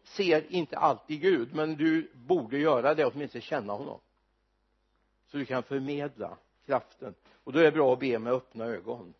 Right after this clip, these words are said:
Ha kontakt med honom. Hela tiden. Så här säger Jesus.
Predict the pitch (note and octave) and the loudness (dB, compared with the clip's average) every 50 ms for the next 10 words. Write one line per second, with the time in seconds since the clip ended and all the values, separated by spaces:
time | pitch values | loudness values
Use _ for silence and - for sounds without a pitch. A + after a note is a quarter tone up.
0 | _ _ _ _ _ _ _ _ _ - D3+ D3 D3 - D#3 D#3+ D3 - D#3 F3 | _ _ _ _ _ _ _ _ _ 4 4 4 4 2 -2 -2 -2 -2 -4 -4
1 | E3+ - _ _ - C3+ A#2+ G#2+ G#2+ A#2 G2+ G2 G2 G2+ - - _ _ _ _ | -4 -6 _ _ -8 -6 -6 -4 -4 -6 -6 -8 -10 -12 -14 -16 _ _ _ _
2 | _ _ _ _ _ _ _ _ _ _ _ _ _ _ _ _ _ _ _ _ | _ _ _ _ _ _ _ _ _ _ _ _ _ _ _ _ _ _ _ _
3 | _ - - D3+ D3+ B2 A2+ A2+ - - - C#3+ D3+ D#3+ C3+ A2 G#2 F#2 F2+ - | _ -8 -2 0 2 2 2 2 0 0 -2 -4 -6 -6 -4 -6 -8 -8 -10 -16
4 | _ _ _ _ _ _ _ _ _ _ _ _ _ _ _ _ _ _ _ _ | _ _ _ _ _ _ _ _ _ _ _ _ _ _ _ _ _ _ _ _
5 | _ _ _ _ _ _ _ _ _ _ _ _ _ _ _ _ _ _ _ _ | _ _ _ _ _ _ _ _ _ _ _ _ _ _ _ _ _ _ _ _
6 | _ _ _ _ _ _ _ _ _ _ _ - E3 F3 G3+ G3 F3+ F#3 E3 D#3+ | _ _ _ _ _ _ _ _ _ _ _ -4 4 8 8 8 8 8 6 6
7 | D#3+ F#3 E3+ C3 - - - F3+ D#3+ - - - - - | 8 6 4 4 0 -2 -6 -6 -6 -6 -10 -14 -16 -18